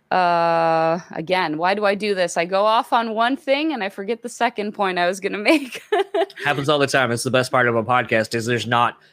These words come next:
Speaker 2: tentatively a time limit, so you can
Speaker 1: Oh.
Speaker 2: kinda circle back to, to things
Speaker 1: Yeah.
Speaker 2: when you think of it.
Speaker 1: I love podcasts for that reason, that you can just start babbling and babbling, and <laughs>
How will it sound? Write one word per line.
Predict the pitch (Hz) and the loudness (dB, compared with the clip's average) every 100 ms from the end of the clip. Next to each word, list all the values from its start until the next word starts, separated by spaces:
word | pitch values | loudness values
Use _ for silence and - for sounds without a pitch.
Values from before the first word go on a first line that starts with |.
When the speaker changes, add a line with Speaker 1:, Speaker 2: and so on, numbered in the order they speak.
| _ | _
Speaker 2:
tentatively | - 180 151 143 120 110 | -4 0 0 0 0 0
a | |
time | 110 131 127 | 0 0 0
limit, | 98 101 | -2 -6
so | - | -4
you | 113 | -2
can | 170 | 0
Speaker 1:
Oh. | |
Speaker 2:
kinda | 113 107 | 0 -2
circle | 117 107 98 | -4 -4 0
back | 104 98 | 0 0
to, | - 98 98 | -4 -6 -6
to | - - | -10 -6
things | 107 | -4
Speaker 1:
Yeah. | 104 | -4
Speaker 2:
when | 98 | -6
you | |
think | 104 104 | -6 -4
of | 101 | 0
it. | |
Speaker 1:
I | 214 | 0
love | 214 196 180 | 2 0 0
podcasts | 185 160 - 156 160 - | -2 -2 -4 -8 -8 -4
for | 208 202 | 0 2
that | 175 | 2
reason, | 160 151 147 143 | 0 -4 -4 -6
that | 151 151 | -6 -6
you | 165 | -6
can | 175 | -6
just | 160 - | -6 -2
start | 170 156 165 | 0 0 0
babbling | 160 190 202 196 | 2 2 -2 -6
and | 175 | -4
babbling, | 160 170 180 190 180 | 0 0 -2 -4 -4
and | 165 170 294 | -4 0 0
<laughs> | - | 2